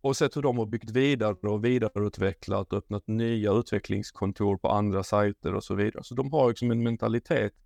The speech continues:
där det blir liksom inga drastiska förändringar. Det var inte att vi ska rulla ut,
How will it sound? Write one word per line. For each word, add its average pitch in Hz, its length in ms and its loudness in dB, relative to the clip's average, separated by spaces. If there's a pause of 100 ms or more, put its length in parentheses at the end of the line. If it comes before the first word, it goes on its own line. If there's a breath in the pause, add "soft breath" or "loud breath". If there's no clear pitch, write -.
där 107 320 0 (840)
det 131 140 0
blir 139 260 4
liksom 107 180 0
inga 165 120 2
drastiska 120 580 -2
förändringar. 87 600 -2
Det 117 140 0
var 117 400 2
inte 101 280 -2
att - 260 -10
vi 104 260 2
ska 101 460 0
rulla 104 300 0
ut, 92 580 0